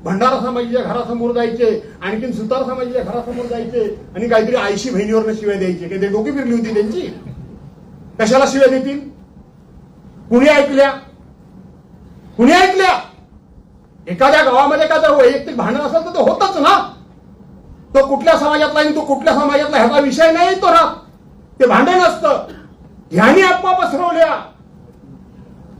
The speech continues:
एवढा मोठा समाज असून गावकऱ्यांना बेंडल साहेबांच्या विरोधात उभं केलं, इतर समाजाला भडकवलं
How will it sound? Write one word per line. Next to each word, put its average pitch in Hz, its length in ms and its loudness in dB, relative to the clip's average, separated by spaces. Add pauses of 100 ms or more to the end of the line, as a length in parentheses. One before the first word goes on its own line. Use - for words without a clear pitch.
(220)
एवढा 240 420 4
मोठा 262 280 2
समाज 262 360 2
असून 254 560 0 (420)
गावकऱ्यांना 254 640 4 (640)
बेंडल 233 320 0
साहेबांच्या 247 440 0
विरोधात 220 340 2
उभं 262 260 4
केलं, 254 460 2 (280)
इतर 240 280 2
समाजाला 247 460 -2
भडकवलं 233 540 4